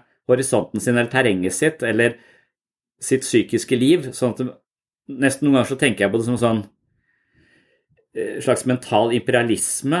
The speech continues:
hvor jeg kan utvide mitt indre landskap ved å inkludere flere sider av meg selv. Akkurat som jeg spiller Risk på et brett, så skal jeg liksom erobre flere deler av Europa. Der er det en kamp, da. Men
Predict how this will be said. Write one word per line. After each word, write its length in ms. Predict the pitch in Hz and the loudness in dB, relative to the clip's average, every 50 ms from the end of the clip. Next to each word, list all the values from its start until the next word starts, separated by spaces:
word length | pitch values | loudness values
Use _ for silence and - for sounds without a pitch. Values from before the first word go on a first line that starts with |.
| 170 139 | -2 -2
hvor 140 | 127 123 120 | 2 2 4
jeg 180 | 123 127 123 - | 4 2 2 -2
kan 160 | - 131 131 - - | -4 -6 -6 -6 -6
utvide 680 | 113 98 92 - - - 101 104 104 98 101 117 127 135 123 127 - _ _ _ _ _ _ _ _ _ _ _ _ _ _ _ _ _ _ _ _ 107 110 _ - 139 | -6 -6 -6 -6 -10 -4 0 0 2 2 4 4 2 2 0 -4 -12 _ _ _ _ _ _ _ _ _ _ _ _ _ _ _ _ _ _ _ _ -20 -20 _ -8 -4
mitt 160 | 123 123 - | -4 -2 0
indre 320 | 151 143 117 98 104 113 117 | 2 0 2 2 2 2 2
landskap 720 | 135 131 117 95 92 - - - 135 147 - - - 131 | 0 0 -2 -2 -4 -8 -6 -2 -2 -2 -2 0 0 2
ved 120 | 120 117 117 | 2 4 4
å 340 | 120 123 123 110 - - _ 123 | 4 4 2 0 -2 -8 _ -6
inkludere 460 | 113 107 131 139 113 104 95 104 113 - | -6 -2 -2 2 2 4 4 2 0 0
flere 240 | 117 101 101 101 120 | 2 2 2 2 0
sider 320 | - 139 120 95 87 90 | 0 0 2 2 2 0
av 80 | 92 104 | -2 -4
meg 100 | 113 - | -4 -4
selv. 380 | - 139 143 175 180 151 131 - | 0 0 2 0 0 -4 -6 -8
Akkurat 180 | - 117 - - | -8 -8 -6 -4
som 60 | 123 123 | -4 -4
jeg 80 | 117 - | -2 -2
spiller 260 | - 117 113 120 120 | -2 0 2 2 2
Risk 420 | 143 160 - - - - - - - _ | 0 -2 -2 -2 -4 -6 -8 -16 -12 _
på 100 | - 120 | -2 0
et 140 | 117 113 - | 0 -2 -4
brett, 400 | 127 117 143 160 165 - _ - | -4 -2 0 0 0 -4 _ -12
så 160 | - - 127 | -8 -6 -6
skal 200 | - - - 117 | -2 2 2 2
jeg 100 | 113 117 | 2 2
liksom 180 | 107 120 123 127 | -2 -2 -4 0
erobre 480 | 123 117 113 113 104 98 90 107 117 | 0 2 2 2 0 0 0 -2 -2
flere 540 | 127 - - 110 95 90 90 92 101 117 113 110 | -2 -2 -2 0 2 2 2 2 0 0 0 2
deler 480 | 127 113 101 87 85 87 104 113 107 | 2 2 2 0 0 -2 -2 -2 0
av 240 | 98 101 104 101 - _ _ _ _ _ _ _ _ _ _ _ _ - _ _ _ _ | 0 0 -2 -4 -8 _ _ _ _ _ _ _ _ _ _ _ _ -20 _ _ _ _
Europa. 720 | 104 113 113 107 110 104 - - _ - 185 196 196 - _ | 0 2 2 2 2 0 -2 -4 _ -4 -4 -4 -6 -10 _
Der 360 | - 123 123 123 131 139 131 120 | -16 -4 0 2 2 4 4 2
er 60 | 110 | 2
det 100 | 113 123 | 0 0
en 100 | 131 - | -2 -4
kamp, 400 | - - 139 156 185 202 - _ | -6 -6 -4 -6 -6 -8 -12 _
da. 140 | - 139 - - _ _ _ _ _ _ _ _ - _ - - | -8 -8 -8 -10 _ _ _ _ _ _ _ _ -20 _ -12 -4
Men 240 | 139 135 127 135 | -2 -2 0 -2